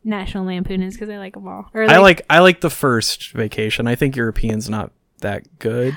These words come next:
Speaker 1: I don't think it's that good, but I like the later one when, uh, they're, like,
Speaker 2: Casino
Speaker 1: drunk.
Speaker 2: Vacation? Or
Speaker 1: Yes,
Speaker 2: Vegas
Speaker 1: they go to
Speaker 2: Vacation?
Speaker 1: Vegas.
Speaker 2: Yeah.
Speaker 1: Yeah, I like that one too.
Speaker 2: Where can you get some damn bait? <laughs> Yes. Put a dollar in, I got a car.
Speaker 1: All right, what is your top Christmas pick?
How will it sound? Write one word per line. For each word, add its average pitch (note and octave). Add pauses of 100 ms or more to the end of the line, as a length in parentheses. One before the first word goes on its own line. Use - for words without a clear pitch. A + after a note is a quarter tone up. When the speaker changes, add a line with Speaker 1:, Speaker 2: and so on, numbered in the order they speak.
Speaker 1:
I C4
don't C#4+
think D4
it's C#4
that C4
good, B3
but A3
I C4
like D#4
the C4+
later A3+
one G3
when, G#3 (120)
uh, G3+
they're, G3+
like, G3
Speaker 2:
Casino B2
Speaker 1:
drunk. C#3
Speaker 2:
Vacation? C#3+
Or B3+
Speaker 1:
Yes, A#3+
Speaker 2:
Vegas C3
Speaker 1:
they D3+
go -
to -
Speaker 2:
Vacation? E3
Speaker 1:
Vegas. A#2+
Speaker 2:
Yeah. B2+
Speaker 1:
Yeah, G3+
I A#3+
like B3+
that A#3
one G#3+
too. G3+
Speaker 2:
Where -
can D3+
you D3+
get D3
some A#2
damn C3
bait? B2
<laughs> - (1400)
Yes. D3 (720)
Put -
a C3
dollar A#2+
in, D3
I D#3
got E3
a E3+
car. G3
Speaker 1:
All C4
right, C#4
what C#4
is D#4+
your D4
top B3+
Christmas B3
pick? -